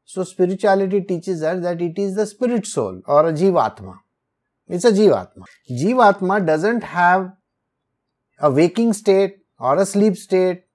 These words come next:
or whatever state that you want to call it. The Jivatma is independent of the body. It is independent of the body. Why? Because it is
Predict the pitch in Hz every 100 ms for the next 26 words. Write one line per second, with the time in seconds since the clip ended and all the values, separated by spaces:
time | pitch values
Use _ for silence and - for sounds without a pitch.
0 | _ - 185 208 180 180 170 147 160 147
1 | 127 113 123 113 107 131 127 98 90 -
2 | _ _ 151 156 180 277 240 143 - 113
3 | 98 110 196 185 - 202 196 - - 220
4 | 233 254 277 233 208 185 175 180 202 -
5 | - 170 190 - 127 156 165 160 127 135
6 | 117 - _ 160 160 190 180 214 233 247
7 | 254 226 208 202 208 185 170 175 151 110
8 | 90 - _ _ _ _ _ 151 170 254
9 | - _ _ - 156 185 226 220 220 214
10 | 240 202